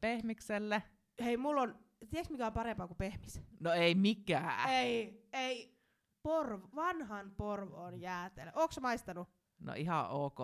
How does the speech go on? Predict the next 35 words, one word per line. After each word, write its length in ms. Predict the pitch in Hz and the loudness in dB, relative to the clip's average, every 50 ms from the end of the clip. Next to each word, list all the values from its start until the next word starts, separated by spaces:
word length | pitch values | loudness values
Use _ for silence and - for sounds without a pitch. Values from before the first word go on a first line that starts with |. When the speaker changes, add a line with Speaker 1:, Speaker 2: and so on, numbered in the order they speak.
| 131 | -6
Speaker 1:
mutta 200 | 131 135 - - | -6 -6 -6 -4
ei 100 | 127 131 | -4 -4
oo 40 | 127 | -4
kyllä 200 | - - 135 131 | -4 -2 0 0
mitään 360 | - - 208 - 135 135 117 104 - | 2 2 2 2 0 0 -2 -2 -4
Speaker 2:
<laughs> 0 | |
Speaker 1:
pehmikseen. 680 | 127 127 123 127 127 127 - - - - - - 135 - - _ _ _ _ | -4 -4 -2 -4 -4 -6 -8 -10 -10 -10 -8 -8 -8 -10 -12 _ _ _ _
Speaker 2:
Ihan 640 | - 233 220 220 - - - 247 233 202 190 185 180 | -4 -2 0 0 0 0 0 0 0 -2 -2 -4 -6
ok. 600 | - - 214 214 214 208 202 196 196 185 - - - 180 180 | -6 -2 0 0 0 0 0 -2 -4 -6 -8 -8 -10 -6 0
Speaker 1:
Siellä 200 | - 269 262 269 | 2 4 4 4
on 60 | - - | 4 4
ihana 240 | 302 302 233 180 | 4 4 4 4
se 100 | 170 180 | 2 0
joku, 180 | 180 165 170 175 | 0 0 0 0
mikä 280 | 180 185 - 170 160 160 | 0 0 2 2 2 2
voi 220 | 170 165 147 127 | 2 2 2 2
popcorn, 500 | - 131 127 - - - - - - 196 233 | 0 -4 -6 -6 -8 -10 -8 -8 -8 -8 -8
joku, 380 | 294 - - 339 269 240 - | -4 -2 0 0 0 0 -2
joku 220 | - 311 - 311 247 | -2 -2 0 0 2
voi 220 | 247 202 160 135 | 2 2 2 4
jäätelö, 340 | - 302 311 285 247 226 214 | 2 2 4 4 4 2 2
Speaker 2:
Joo. 200 | - - - - - | 0 -2 -4 -2 2
Speaker 1:
paahdettu 420 | - 226 180 151 143 - - 127 - | 4 4 4 4 2 -4 -6 -8 -6
voi. 200 | - 127 127 127 - - - - | -4 -4 -4 -4 -6 -10 -14 -12
Speaker 2:
Ei 140 | - 262 262 | -10 -10 -10
ku 400 | 240 277 277 269 240 - - _ _ _ _ _ - 240 | -8 -8 -8 -8 -8 -10 -12 _ _ _ _ _ -14 -12
ru-, 240 | 262 285 311 - 294 | -10 -10 -10 -10 -10
ruskistettu 680 | 330 359 - - 269 277 - - 220 214 208 226 214 | -8 -10 -8 -8 -10 -12 -10 -10 -12 -12 -12 -12 -8
voi 260 | 220 233 233 226 214 | -6 -6 -6 -6 -6
ja, 280 | 202 196 190 180 180 - - _ | -6 -6 -6 -6 -8 -10 -12 _
ö, 320 | - - - - - - - - | -20 -20 -20 -20 -20 -20 -14 -8
pähkinä, 460 | - 247 240 208 185 - 190 202 196 175 | -4 -2 0 0 0 0 -4 -10 -12 -12
Speaker 1:
Pa- 40 | - - | -10 -10
Speaker 2:
pekaani 460 | 269 269 262 - 254 214 190 190 185 | -10 -10 -8 -8 -8 -8 -8 -10 -12
pähki-, 460 | 185 - 175 185 190 - - - - | -12 -12 -14 -14 -14 -18 -20 -20 -20